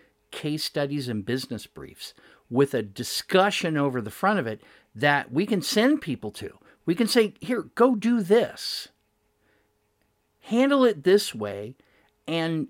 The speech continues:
this is better than anything you can read." You can make it look really good, right? But you want to go through and talk about the case study first. Get the buy-in that there was something good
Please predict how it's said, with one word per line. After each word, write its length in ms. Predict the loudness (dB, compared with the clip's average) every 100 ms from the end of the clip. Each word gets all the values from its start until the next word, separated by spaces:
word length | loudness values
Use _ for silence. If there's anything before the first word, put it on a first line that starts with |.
| -10
this 400 | -2 0 0 0
is 160 | -6 -6
better 560 | 0 2 4 0 -4 -10 -10
than 180 | -6 -6 -2
anything 580 | 4 4 4 2 0 0
you 180 | -4
can 320 | -6 -6 -4 -4
read." 320 | -4 -4 -4
You 120 | -6
can 120 | -2
make 200 | -2 -2
it 40 | -2
look 240 | -4 -4
really 300 | -2 0 0
good, 720 | 0 4 6 6 2 -10 -14 -16 _ _ _ _ _ _ _ _ 0
right? 440 | 2 2 0 -4 -6 _ _ _ _ _ _ -2
But 240 | 0 0
you 280 | -2 -4 -2
want 500 | -2 0 4 4 2
to 120 | -4 4
go 260 | 6 6
through 320 | 4 -2 -2
and 160 | 0 -2
talk 400 | -2 0 0 0
about 220 | -4 -4
the 60 | -6
case 300 | -4 -4 -4
study 380 | -4 -4 -4 -10 _
first. 520 | -4 -4 -6 -20 -20 -20 _ _ _ _ _ -14 6
Get 320 | 8 8 0
the 60 |
buy-in 840 | -4 2 4 4 2 0 0 0 -2
that 200 | -2 0
there 180 | 0 0
was 240 | -2 -6
something 600 | -2 0 2 0 -2 -2
good 520 | 2 4 6 4 -2